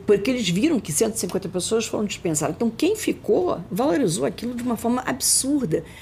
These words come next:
E uma emoção, uma coisa assim que, e, então aquilo ficou, o, o Lecanton representa muito pra essas pessoas que ficaram. Tanto é que ninguém mais saiu. A nossa rotatividade é mínima. Mínima.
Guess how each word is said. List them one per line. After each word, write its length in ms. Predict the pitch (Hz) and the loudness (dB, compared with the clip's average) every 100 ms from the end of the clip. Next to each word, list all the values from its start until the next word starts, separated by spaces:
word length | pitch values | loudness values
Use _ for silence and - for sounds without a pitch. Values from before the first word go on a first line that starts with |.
| - | -6
E 80 | 240 | 0
uma 140 | 247 302 | 2 4
emoção, 840 | 320 269 - - 220 269 208 165 - - - | 4 4 4 4 4 2 2 0 -4 -18 -6
uma 140 | 247 | -2
coisa 160 | 247 247 | 0 2
assim 220 | 226 269 | 2 2
que, 160 | 277 277 | 2 2
e, 320 | - - 208 | 2 0 0
então 260 | 220 285 302 | 0 2 2
aquilo 380 | 302 - 339 381 | 0 -2 0 0
ficou, 240 | - 262 | 0 0
o, 400 | 220 214 220 214 | 2 2 2 2
o 40 | 185 | 2
Lecanton 480 | 269 269 226 254 285 | 2 0 -4 -2 0
representa 480 | 277 247 247 269 | 2 2 0 0
muito 360 | 359 247 262 302 | 2 4 4 2
pra 100 | - | -2
essas 160 | - 160 | -8 -8
pessoas 320 | 165 165 - | -6 -4 -6
que 100 | - | -4
ficaram. 380 | 151 135 - - _ _ - | -6 -6 -10 -12 _ _ -4
Tanto 200 | 202 269 | -2 0
é 40 | |
que 80 | 294 | 2
ninguém 260 | 370 285 339 | 4 4 4
mais 200 | 311 - | 2 0
saiu. 420 | 427 403 220 262 - _ _ _ | 2 2 2 -2 -12 _ _ _
A 60 | 190 | 0
nossa 220 | 196 214 | 0 0
rotatividade 420 | 214 220 226 294 | 0 0 0 2
é 60 | 427 | 2
mínima. 520 | 254 262 214 156 151 - - | 4 2 2 0 -2 -8 -6
Mínima. 360 | 523 440 160 | -2 0 0